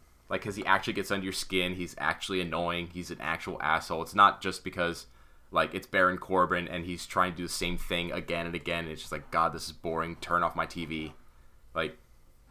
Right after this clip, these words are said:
Miz has a perfectly punchable face. You wanna see him get beat up. You know, but yeah, Corbin, my God. Like, this, this feud with Reigns is just, like, ongoing forever.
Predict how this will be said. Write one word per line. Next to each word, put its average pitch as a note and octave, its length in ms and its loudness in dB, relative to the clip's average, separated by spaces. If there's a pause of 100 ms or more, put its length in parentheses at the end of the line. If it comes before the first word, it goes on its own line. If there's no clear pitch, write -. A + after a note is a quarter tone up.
Miz C#3 240 2
has A#2+ 160 4
a G2 60 -4
perfectly G2+ 440 0
punchable G#2+ 440 -2
face. F2+ 300 -2
You F2+ 80 -6
wanna F#2+ 280 0
see E2+ 160 -6
him D#2 120 -6
get D2 200 -6
beat C#2 140 -6
up. - 180 -8 (1600)
You D2+ 100 -6
know, C#2+ 80 -4
but - 140 -8
yeah, C#2 160 -6
Corbin, D#2 520 0 (240)
my F2 140 -6
God. C#2+ 320 -2 (100)
Like, E2 340 -4
this, C3+ 220 -4
this C3+ 300 -10
feud C#3 180 2
with D#2+ 160 -8
Reigns F#2+ 340 4
is E2 120 -8
just, D#2 200 -10
like, D2 240 -6 (300)
ongoing E2+ 540 0
forever. C#2+ 560 -6